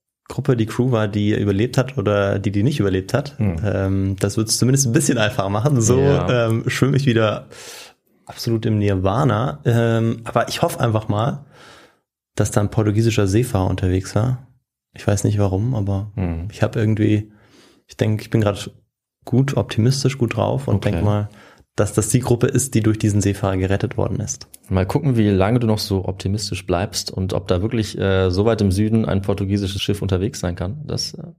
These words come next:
Speaker 2: werden wir gleich mal rausfinden.
Speaker 1: Mhm.
Speaker 2: Dann würde ich sagen, wir beginnen mal mit unserer Geschichte. Und dafür nehme ich uns alle mit in den Oktober achtzehnhundertdreiundsechzig nach Sydney, Australien. Es war gerade Frühling zu dieser Zeit, weil die Jahreszeiten ja dann, äh, anders sind, umgekehrt sind.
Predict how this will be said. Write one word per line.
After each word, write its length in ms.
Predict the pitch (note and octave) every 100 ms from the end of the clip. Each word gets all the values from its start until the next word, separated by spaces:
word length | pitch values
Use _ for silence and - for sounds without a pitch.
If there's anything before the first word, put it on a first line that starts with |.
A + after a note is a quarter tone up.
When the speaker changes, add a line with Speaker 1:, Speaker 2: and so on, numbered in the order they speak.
| _ -
Speaker 2:
werden 220 | C3 C#3
wir 100 | C3+
gleich 180 | B2 A#2+
mal 100 | A2+
rausfinden. 460 | F#2+ G2+ G2+ E2 A2+
Speaker 1:
Mhm. 220 | A2+ C#3+ - - - - _ -
Speaker 2:
Dann 140 | G#2
würde 120 | A#2
ich 60 | G#2+
sagen, 280 | A2 G#2+ G#2
wir 100 | G2+
beginnen 320 | F#2+ G#2 G2+
mal 100 | F2+
mit 100 | F2
unserer 200 | E2 E2
Geschichte. 540 | E2 - B2 - D2+ - _ - - _
Und 100 | G#2+
dafür 180 | A#2 C3+
nehme 160 | B2+
ich 60 | B2
uns 100 | A#2
alle 120 | A#2
mit 320 | B2 D3+ - - _ _
in 320 | - A#2 A#2 A2+ G#2
den 140 | G2+
Oktober 520 | F#2+ - C#3+ C#3 C#3+
achtzehnhundertdreiundsechzig 1400 | B2 - A2 G#2 - - F#2+ F#2 F2+ A#2+ - - D3+ - _ - - - _ -
nach 160 | G#2
Sydney, 380 | - D3 D3 A#2
Australien. 560 | F#2 - - D#2+ - - - _ _ _
Es 100 | -
war 120 | G2 F#2+
gerade 280 | F#2 G#2
Frühling 360 | F#2 - A#2 G2
zu 80 | F#2
dieser 220 | F2+ F2+
Zeit, 380 | - C#3 G#3+ - _ -
weil 140 | F2
die 60 | F2
Jahreszeiten 580 | F#2 F#2+ - F2 E2+
ja 100 | F2+
dann, 200 | E2+ E2+
äh, 80 | - -
anders 260 | C3+ D3
sind, 180 | - G#2+
umgekehrt 440 | A2+ A2+ - G#2 G2+
sind. 280 | G#2 -